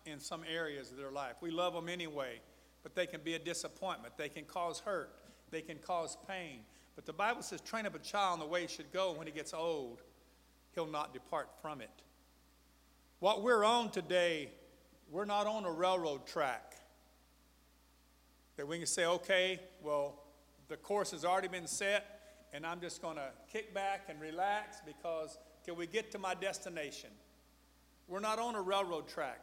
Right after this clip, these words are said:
We're on a road. And the road that we're on, the road of serving God,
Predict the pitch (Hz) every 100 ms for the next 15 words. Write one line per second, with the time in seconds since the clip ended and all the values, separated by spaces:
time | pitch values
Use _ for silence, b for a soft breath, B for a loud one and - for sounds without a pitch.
0 | 139 185 220 190 151 165 170 135 104 -
1 | - - - - - - - - - -
2 | 165 175 175 214 233 214 190 190 208 202
3 | 202 180 151 143 151 165 208 196 170 -
4 | 196 196 175 156 147 170 165 135